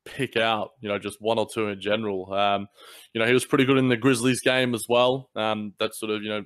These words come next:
heartbreaking sort of loss in, in late November. Um, and, and then again, you know, he was pretty good again in, against the Rockets as well. Um, in that sort of comeback win where he had, you know, twenty-two points and five rebounds and hit a heap of threes too. Um, obviously that was more Spencer's game, but he was,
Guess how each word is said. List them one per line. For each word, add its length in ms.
heartbreaking 640
sort 160
of 60
loss 500
in, 100
in 220
late 160
November. 560
Um, 220
and, 240
and 160
then 100
again, 420
you 100
know, 60
he 60
was 140
pretty 180
good 140
again 260
in, 300
against 260
the 80
Rockets 320
as 140
well. 320
Um, 680
in 140
that 180
sort 100
of 80
comeback 500
win 140
where 160
he 60
had, 180
you 80
know, 60
twenty-two 380
points 280
and 100
five 240
rebounds 480
and 140
hit 180
a 40
heap 240
of 120
threes 520
too. 420
Um, 180
obviously 260
that 80
was 180
more 160
Spencer's 440
game, 200
but 120
he 120
was, 260